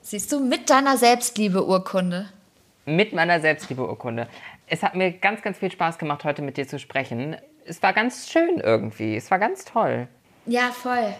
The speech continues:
Speaker 1: Also ich finde es auch so spannend, weil du hast mich Dinge gefragt, die mich erstens noch nie jemand in einem Format gefragt hat. Also das fand ich auch cool. Und ich glaube, dass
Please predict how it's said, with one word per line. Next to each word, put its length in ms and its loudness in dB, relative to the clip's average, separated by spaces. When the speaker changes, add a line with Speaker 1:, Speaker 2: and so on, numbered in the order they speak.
Speaker 1:
Also 200 -2
ich 100 -4
finde 240 -2
es 100 -4
auch 140 -2
so 120 -6
spannend, 400 -2
weil 200 -4
du 160 -2
hast 340 -2
mich 340 -4
Dinge 260 0
gefragt, 480 -4
die 60 -2
mich 220 -4
erstens 640 -2
noch 200 -4
nie 640 2
jemand 440 -6
in 180 -6
einem 120 -6
Format 400 -4
gefragt 400 -6
hat. 200 -10
Also 220 -2
das 400 -6
fand 260 -4
ich 100 -8
auch 120 -6
cool. 160 2
Und 100 -2
ich 120 -4
glaube, 400 4
dass 480 2